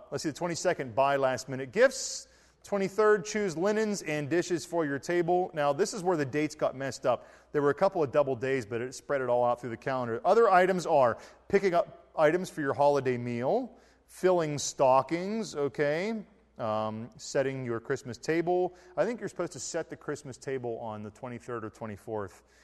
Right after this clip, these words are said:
Actually, uh, you'll be baking cookies for Santa on the twenty-third, uh, or the twenty-fourth, whichever you prefer. Enjoying Christmas dinner and carols on Christmas Eve.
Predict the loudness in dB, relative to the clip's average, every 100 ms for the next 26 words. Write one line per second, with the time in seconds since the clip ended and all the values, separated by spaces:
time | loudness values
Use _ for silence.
0 | _ -10 -6 -6 -6 -6 0 0 0 -4
1 | -4 -2 -4 -6 -8 -8 -8 -12 -12 -8
2 | -8 -6 -6 -8 -6 -6 -6 -8 -10 -12
3 | -10 -10 -6 -4 -2 -2 -4 -8 -14 _
4 | _ _ _ -2 2 2 0 -2 -2 -4
5 | -8 -8 -8 -4 -4 -4 -10 -12 -8 -8
6 | -10 -12 -14 -6 -4 -2 -4 -8 _ _
7 | -14 -10 -4 -4 -4 -4 -6 -6 -8 -8
8 | -14 -12 -6 -4 -4 -6 -6 0 2 2
9 | -2 -6 -4 -4 -4 -8 -4 -2 -2 -6